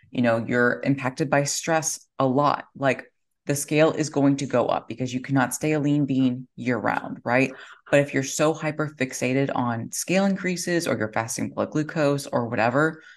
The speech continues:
like, you're, you're doing your coach's job essentially, but then you're also just stressing yourself out unnecessarily,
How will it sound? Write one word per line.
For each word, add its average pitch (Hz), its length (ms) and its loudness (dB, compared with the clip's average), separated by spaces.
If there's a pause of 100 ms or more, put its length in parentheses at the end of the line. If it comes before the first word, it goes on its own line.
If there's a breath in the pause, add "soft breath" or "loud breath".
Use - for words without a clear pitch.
(180 loud breath)
like, 123 380 0 (420)
you're, 139 460 2
you're 131 160 0
doing 175 280 0
your 160 120 -2
coach's 143 760 -4
job 127 640 0 (120)
essentially, 175 840 -2
but - 200 -4
then 151 140 2
you're 143 180 0
also 131 360 0
just 139 220 -6
stressing 131 440 0
yourself 120 420 0
out 123 260 -4
unnecessarily, 120 1000 0